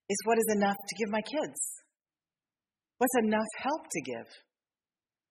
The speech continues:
Because you can ruin somebody by giving too much. And you really have to struggle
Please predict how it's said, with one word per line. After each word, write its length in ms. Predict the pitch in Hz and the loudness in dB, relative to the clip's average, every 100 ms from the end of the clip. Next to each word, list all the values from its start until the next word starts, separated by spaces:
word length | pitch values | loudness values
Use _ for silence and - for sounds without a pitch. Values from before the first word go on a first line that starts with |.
| _ | _
Because 400 | 240 - 233 208 196 - - - _ _ - | -4 4 8 8 4 -6 -12 -20 _ _ -2
you 140 | 233 | -2
can 160 | 240 185 | 0 2
ruin 240 | 208 320 277 | 6 6 6
somebody 300 | 208 175 160 | 2 0 2
by 140 | 156 156 | 2 2
giving 220 | 156 151 | 2 0
too 140 | 151 151 | -2 -2
much. 240 | 131 - - - - _ _ _ _ _ _ _ _ _ _ _ _ | -4 -6 -8 -8 -12 _ _ _ _ _ _ _ _ _ _ _ _
And 100 | 190 | 2
you 80 | 202 | 6
really 280 | 208 226 233 220 | 10 12 10 6
have 100 | 220 | 0
to 200 | - 196 175 160 - _ _ _ - | 2 0 0 -4 -14 _ _ _ -8
struggle 640 | - 247 294 240 123 123 | 0 6 6 4 -2 -4